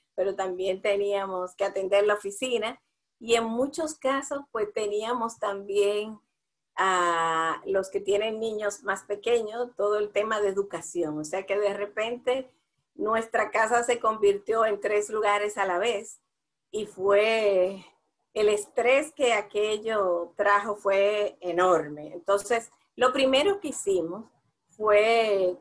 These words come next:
coordinar un entrenamiento con toda la alta gerencia, que se llama Liderazgo en Época de Crisis, donde participó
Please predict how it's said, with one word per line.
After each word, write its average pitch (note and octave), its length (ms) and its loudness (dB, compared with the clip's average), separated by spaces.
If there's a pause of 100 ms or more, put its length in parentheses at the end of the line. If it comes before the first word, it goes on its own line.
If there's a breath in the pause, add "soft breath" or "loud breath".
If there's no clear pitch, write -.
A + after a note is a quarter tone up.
coordinar G#3+ 580 2
un A#3 80 0
entrenamiento G#3 840 -4
con A3 360 -4 (100)
toda A#3 320 0
la F#3+ 180 -2
alta F#3+ 280 -4
gerencia, D#3+ 600 -14 (360)
que G3 100 -2
se G3 140 -4
llama G3+ 300 0
Liderazgo G#3+ 760 0
en F#3+ 140 -4
Época F3+ 400 -4
de D#3+ 140 -4
Crisis, E3 560 -8
donde A#3 280 0
participó A#3 1000 -6